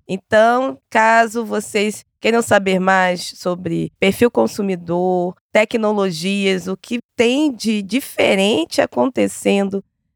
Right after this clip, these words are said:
não só em Americanas S A, mas também no mundo, dá uma olhadinha no nosso episódio sobre como a inteligência artificial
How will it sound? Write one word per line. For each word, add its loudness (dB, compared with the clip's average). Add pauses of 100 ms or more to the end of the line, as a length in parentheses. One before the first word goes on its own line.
não 2
só 2
em 0
Americanas 0
S -2
A, 4
mas -6
também -4
no 0
mundo, 0
dá 4
uma 0
olhadinha 2
no 0
nosso 4
episódio 0
sobre -2
como 4
a 4
inteligência 0
artificial -2